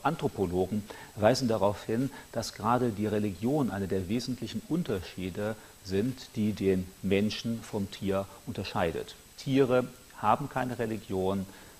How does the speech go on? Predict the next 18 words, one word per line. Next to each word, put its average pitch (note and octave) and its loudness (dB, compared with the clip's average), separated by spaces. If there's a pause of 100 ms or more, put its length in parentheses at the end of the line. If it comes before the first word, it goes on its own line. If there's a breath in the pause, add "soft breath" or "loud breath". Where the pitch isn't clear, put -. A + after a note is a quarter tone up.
(100 loud breath)
der F#2 0
Mensch F2+ 0
hingegen F#2 -4
schon. D#2 -4 (600 loud breath)
Und A2 2
das C3+ 4
nicht D#3 -2
nur C3+ 4
einige A#2 2
ausgewählte F#2+ 2
Menschen, F#2+ -2 (240 loud breath)
sondern A#2 4
über A#2+ 0
den G#2+ 2
gesamten C#3 4
Verlauf G2+ 0
der F2+ 0
Weltgeschichte G#2+ 0